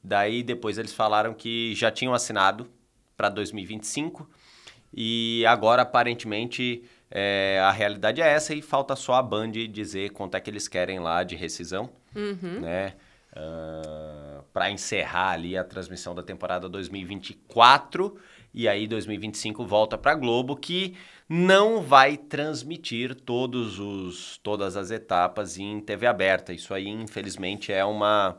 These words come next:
Speaker 2: Triste,
Speaker 1: é
Speaker 2: né?
Speaker 1: uma perda grande pro público que gosta. A gente sabe, hoje eu basicamente assisto a Fórmula um pelo aplicativo da Fórmula um mesmo, né? Pelo F um T V, sou um assinante lá da F um T V.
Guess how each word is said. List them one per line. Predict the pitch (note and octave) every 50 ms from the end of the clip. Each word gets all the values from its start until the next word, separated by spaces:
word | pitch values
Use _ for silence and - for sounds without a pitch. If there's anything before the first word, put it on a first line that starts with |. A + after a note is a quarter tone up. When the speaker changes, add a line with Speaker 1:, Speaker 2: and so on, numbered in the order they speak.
| - _
Speaker 2:
Triste, | - A#3+ A#3+ A#3 A3+ A3+ - - A3+ A3
Speaker 1:
é |
Speaker 2:
né? | A3+ A#3
Speaker 1:
uma | B3 - B2+
perda | B3 - - C3 C3+ C#3+ D3 C#3 - B2 - - - - _ _
grande | A#2 G#2+ G#2 B2+ B2+ C#3 D#3 F3 F3+ - A#2+ A#2+
pro | A#2+ - - G2+
público | - - G#2 A2 B2 B2 A#2 G#2+ - - F#2
que | - - G2+ F#2+ F2+ F2 E2+
gosta. | E2+ F#2 G2 G2 G#2 A#2 C#3 D3 - - - D3+ - - - - - _ -
A | -
gente | F2+ G#2 A2+ G#2+ -
sabe, | - A2+ A#2+ C3+ A#2 G#2
hoje | G#2 A#2 C3 A#2+ B2 B2+ A2+
eu | A#2 C#3+ E3+ F3+ - - -
basicamente | F2 A2 A2 A2 G#2 - A2+ G#2 G#2 A2+ C3 - - B2+
assisto | G#2 - - - A#2 B2+ D3+ D#3 - -
a | B2+
Fórmula | - - G#2+ G#2 G2+ G2 F#2
um | G2 A2 A2 -
pelo | - G2+ G2
aplicativo | F#2 - - G2+ - G2+ F2 - - - A2 A#2+ C3+ C3+ B2+
da | F#2 F#2 F2
Fórmula | - - F#2+ F#2 F2+ E2+ E2+
um | F2 F#2
mesmo, | F2+ E2 D#2+ F#2+ C3+ C3+ B2 F#2
né? | E2 F2+ G2+ - - _ _ _ _ -
Pelo | F2+ F2
F | F#2 F2+ - -
um | F#2 F#2
T | - F2+ D#2+
V, | - F2 F#2+ B2 C#3+ C#3
sou | - - F2+ F2 E2+
um |
assinante | F2 E2+ - - F2 F2+ F#2 F2+ - -
lá | E2+ E2
da | D#2+ D#2
F | D2+ - - E2
um |
T | D#2+ - D#2+
V. | D2 D2+ F#2+ B2 D#3 D#3+